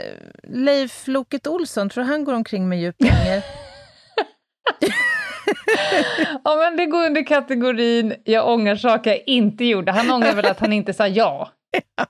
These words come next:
Speaker 1: <laughs> Vad skulle han få? Var det femtio öre per såld lott
Speaker 2: Bingolott.
Speaker 1: eller månadslön?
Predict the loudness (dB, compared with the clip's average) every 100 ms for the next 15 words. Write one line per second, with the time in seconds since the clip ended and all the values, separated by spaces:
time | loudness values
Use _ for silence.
0 | _ -8 -8 _ -14 -10 -8 -6 -2 -2
1 | 0 0 2 0 0 0 2 0 0 0
2 | 2 2 -2 0 2 4 2 0 -2 -4
3 | 0 0 0 0 -2 -4 -6 _ _ _
4 | 0 2 4 4 4 4 4 4 4 2
5 | 2 2 2 0 0 0 -4 -4 -2 -2
6 | -4